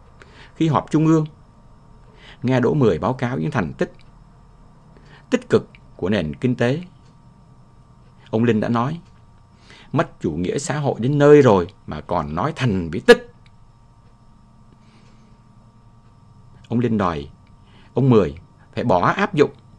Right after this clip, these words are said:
các biện pháp chống lạm phát áp dụng từ quý hai năm tám chín.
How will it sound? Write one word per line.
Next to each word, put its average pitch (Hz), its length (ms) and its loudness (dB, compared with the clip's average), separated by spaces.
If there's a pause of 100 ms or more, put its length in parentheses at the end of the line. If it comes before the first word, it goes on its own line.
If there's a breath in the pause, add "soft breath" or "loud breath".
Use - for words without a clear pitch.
(440)
các 160 160 -6
biện 127 240 -2
pháp 175 220 -8 (1000 loud breath)
chống 190 220 2
lạm - 240 -2
phát 160 220 -8 (920 soft breath)
áp 175 180 -8
dụng - 160 -4 (140)
từ 85 300 0
quý 127 160 -2
hai 123 360 -2
năm 110 160 -4
tám 120 220 -4
chín. 131 320 -4